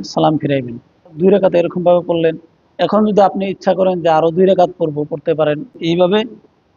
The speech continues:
ইশরাকের নামাজ পড়বেন। সূরা কোনো নির্ধারিত নাই, আপনি যেটা পারেন,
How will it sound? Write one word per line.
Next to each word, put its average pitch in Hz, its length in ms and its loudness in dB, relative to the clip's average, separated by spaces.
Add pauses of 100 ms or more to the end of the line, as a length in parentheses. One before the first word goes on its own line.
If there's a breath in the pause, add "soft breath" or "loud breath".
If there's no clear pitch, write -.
(160)
ইশরাকের 165 400 -2
নামাজ 175 340 2
পড়বেন। 127 320 -8 (360)
সূরা 175 360 0
কোনো 170 220 -2
নির্ধারিত 170 520 0
নাই, 180 200 -2 (1000)
আপনি 170 340 0 (800)
যেটা 156 280 2
পারেন, 180 320 2